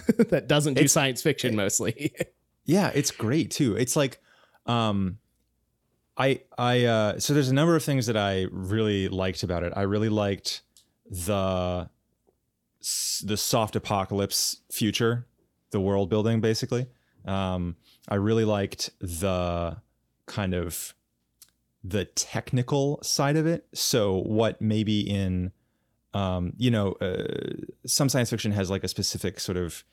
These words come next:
Speaker 2: technical domain focus. Um, this one had a, a few, and, um,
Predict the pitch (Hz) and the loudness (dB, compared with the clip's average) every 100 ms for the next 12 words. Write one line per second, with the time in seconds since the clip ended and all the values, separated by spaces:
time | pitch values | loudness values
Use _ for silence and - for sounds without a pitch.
0 | _ - 113 107 101 98 92 92 92 - | _ -8 -6 -4 -2 -2 0 0 -2 -2
1 | 101 139 - - - _ _ - 101 98 | -2 -2 -4 -10 -16 _ _ -8 -4 -2
2 | 92 90 - 104 120 - 113 104 98 92 | -2 -4 -6 -2 -2 0 0 0 0 -2
3 | 107 98 107 - 135 101 95 - _ _ | -4 -4 -6 0 2 4 2 -4 _ _
4 | _ - 104 98 95 90 - 92 90 87 | _ -4 0 0 0 -2 -4 -2 -2 -2
5 | 87 | -6